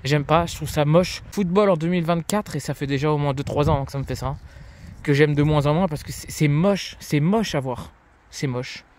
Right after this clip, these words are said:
Et le rugby, euh, bah, j'aime de plus en plus parce que, bah, au contraire, c'est beau à voir. Il y a toujours de, du suspense. À chaque attaque, il peut y avoir un essai, que ce soit d'un côté ou de l'autre.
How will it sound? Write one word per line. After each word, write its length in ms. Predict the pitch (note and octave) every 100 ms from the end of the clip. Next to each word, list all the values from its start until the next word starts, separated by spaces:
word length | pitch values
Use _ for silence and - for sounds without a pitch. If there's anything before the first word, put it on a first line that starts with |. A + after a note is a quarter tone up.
| _ - - - - -
Et 100 | D3
le 100 | E3
rugby, 440 | E3+ F3 D3 A#3
euh, 60 | A3
bah, 140 | D3+
j'aime 180 | C#3+ E3+
de 80 | D#3
plus 160 | D3+ G3
en 60 |
plus 180 | D3+ G3
parce 160 | - -
que, 100 | C3+
bah, 240 | B2 A#2
au 60 | C3
contraire, 320 | D3+ C#3+ D#3+
c'est 140 | -
beau 200 | B2+ C#3
à 40 | B2
voir. 260 | A#2 B2 -
Il 60 |
y 20 | A#2+
a 40 |
toujours 420 | - D#3+ D#3 D3+
de, 280 | C#3 C3+ B2+ - - -
du 140 | D3 D3
suspense. 680 | - C#3 - D#3 E3 - - - - -
À 80 | C3+
chaque 320 | C#3 G#3 F3
attaque, 540 | E3+ - C3+ - - -
il 100 | C3+
peut 140 | B2+ C#3+
y 40 |
avoir 240 | C#3 C#3+ C3+
un 100 | C#3+
essai, 360 | C#3 - D3
que 60 | D3+
ce 80 | C3
soit 160 | C#3
d'un 100 | C3+
côté 240 | B2+ C3+ C#3
ou 120 | C3
de 80 | C3+
l'autre. 320 | C#3+ C#3 F#2